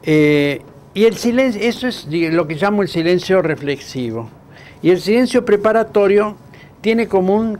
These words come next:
contenido de inminencia. Yo creo que me refería algo a, a, me refería antes en parte a, a, a la idea de la inminencia que hay en un silencio que prepara, por ejemplo, en la naturaleza prepara una catástrofe.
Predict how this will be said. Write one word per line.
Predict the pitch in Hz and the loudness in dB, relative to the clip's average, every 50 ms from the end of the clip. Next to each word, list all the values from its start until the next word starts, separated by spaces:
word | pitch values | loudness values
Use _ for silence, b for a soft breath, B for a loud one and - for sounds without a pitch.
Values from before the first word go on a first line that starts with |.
| - - | -6 -4
contenido | - 170 170 170 156 - 175 165 175 196 208 208 214 208 | -2 0 0 -2 -2 -2 -2 0 0 0 2 2 2 2
de | 175 175 | 2 2
inminencia. | 170 160 151 147 143 143 139 135 127 120 120 117 - - 131 120 120 127 139 | 0 0 0 -2 -2 -2 -2 -4 -4 -6 -8 -10 -8 -6 -4 -4 -6 -6 -8
Yo | 175 190 185 | -8 -8 -6
creo | - 185 185 156 | -6 -6 -6 -6
que | 170 156 | -4 -4
me | 151 143 | -4 -4
refería | - 143 139 - 151 143 151 151 151 147 | -4 -6 -6 -6 -6 -4 -2 0 0 0
algo | 139 131 123 131 123 117 B B B B B B B B | 0 -2 -4 -6 -8 -10 B B B B B B B B
a, | B - 127 123 120 117 117 113 117 123 123 127 131 127 123 123 123 127 | B -6 -4 -4 -2 -4 -4 -6 -8 -12 -14 -16 -16 -16 -16 -16 -16 -16
a, | 131 135 123 127 131 | -14 -14 -14 -14 -12
me | - 143 143 147 147 | -10 -8 -6 -4 -4
refería | 139 151 139 - 165 165 175 175 | -4 -4 -4 -2 0 2 2 2
antes | 170 156 151 151 139 135 - | 0 -2 -4 -6 -8 -6 -6
en | 147 135 131 123 117 | -8 -8 -8 -8 -8
parte | - - 143 135 135 - 139 131 120 | -4 -2 -2 -2 -4 -6 -8 -8 -6
a, | - 127 127 123 120 117 107 - - | -6 -8 -6 -6 -6 -8 -8 -6 -4
a, | 135 127 123 120 | -2 -2 -2 -2
a | - - - 135 | -4 -4 -6 -4
la | 135 131 127 | -2 -2 -4
idea | 127 131 147 151 147 | -2 -2 -2 0 0
de | 135 135 | 0 0
la | 131 131 | -2 -2
inminencia | 135 139 139 143 143 139 139 139 139 135 131 - - 160 156 | -2 -2 -2 -2 0 0 0 0 -2 -4 -6 -6 -4 -4 -4
que | 143 - - 127 127 | -4 -4 -6 -6 -4
hay | 135 139 131 | -4 -6 -6
en | 127 135 | -6 -6
un | 143 147 | -6 -6
silencio | 143 - 175 170 165 165 165 165 156 - 214 202 202 | -2 0 2 2 2 2 0 -2 -2 0 -2 -2 0
que | - 190 | 0 0
prepara, | 190 - 190 185 180 - 202 202 214 220 214 - B B B B | 0 0 0 -2 0 0 2 2 2 2 0 -2 B B B B
por | B - 156 | B -4 -4
ejemplo, | 156 - 196 196 156 185 196 | -2 -2 -4 -4 -2 0 2
en | 185 180 | 2 2
la | 185 196 | 2 2
naturaleza | 196 196 185 - 196 185 190 180 180 175 170 160 - 190 180 - | 2 0 0 0 0 2 2 2 2 2 0 0 -2 -4 -4 -4
prepara | 156 147 143 143 139 143 143 | -6 -6 -4 -2 -2 -2 -2
una | 139 131 123 | -4 -6 -8
catástrofe. | 117 127 120 - - 120 110 110 - 113 110 110 - - 117 110 | -8 -8 -8 -8 -6 -8 -8 -8 -10 -14 -16 -16 -14 -16 -16 -16